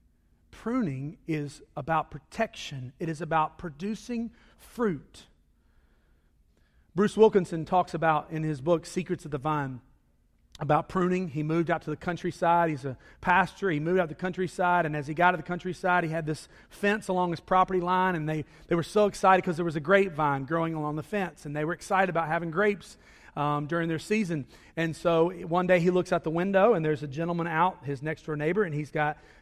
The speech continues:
um, he's got clippers, and he is just going to town trimming back all the branches. And so he's thinking, "How do I broach this conversation with my neighbor? I mean, this is new." Bad moment, right? So he walks out and he just says,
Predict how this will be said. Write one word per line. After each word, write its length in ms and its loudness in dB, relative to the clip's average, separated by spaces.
um, 480 -6
he's 160 -8
got 240 0
clippers, 520 -2
and 160 -6
he 200 0
is 160 -2
just 240 -14
going 280 -4
to 80 -10
town 580 -6
trimming 340 -8
back 360 -4
all 260 2
the 100 -6
branches. 640 -8
And 100 -12
so 220 -2
he's 160 -4
thinking, 240 -6
"How 160 -4
do 140 -2
I 220 -2
broach 340 -2
this 160 -10
conversation 680 -6
with 100 -8
my 80 -6
neighbor? 380 -4
I 20 -20
mean, 140 -14
this 120 -14
is 120 -12
new." 360 2
Bad 260 4
moment, 320 2
right? 320 2
So 100 -4
he 40 2
walks 320 0
out 120 -2
and 100 -10
he 80 -6
just 240 -12
says, 300 -6